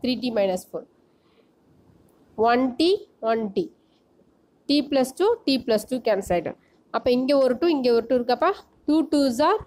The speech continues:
four. இது ஒண்ணு இருக்கு. அப்ப டூ டி minus one divided by three. ஓகேவா? So, simplify பண்ணனா நமக்கு இந்த எக்ஸ்பிரஷனுக்கு வந்து நமக்கு ஆன்சர் கிடைச்சிருச்சு. என்ன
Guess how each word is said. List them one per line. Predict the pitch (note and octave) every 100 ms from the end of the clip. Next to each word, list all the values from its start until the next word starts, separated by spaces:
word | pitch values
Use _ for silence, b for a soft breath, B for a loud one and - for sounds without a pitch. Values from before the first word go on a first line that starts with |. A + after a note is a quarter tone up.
| _ -
four. | B3+ G3 C4+ F4+ b b _ B3+
இது | C#4+ C4
ஒண்ணு | A#3
இருக்கு. | G#3 G#3
அப்ப | G3 G3
டூ | C#4+ D4 D4
டி | D4 B3+
minus | A3 G#3+ G3+ A#3
one | D#4 E4+ G#3+
divided | G#3+ A#3 A3+ G3
by | C4 G4 - -
three. | A3+ A3 - _ -
ஓகேவா? | A#3 - C#4+ D4 - b b b -
So, | A3+ G#3+ G#3+
simplify | C4+ B3+ C4 A3+
பண்ணனா | A3+ B3+ E4
நமக்கு | A3+ A3+ F#4+ A#4+ B - A#3
இந்த | A#3 A3 A3 G3+ G3+ G3 G3 G3 - _ -
எக்ஸ்பிரஷனுக்கு | A3 - C#4 A#3+ A3 G#3 A3
வந்து | C4+ D#4
நமக்கு | - - F#4+ - _ _ G#3
ஆன்சர் | A3 A3 C4+ -
கிடைச்சிருச்சு. | F#3 F#3+ - - _ b b _ - D#3+ F3+
என்ன | C#4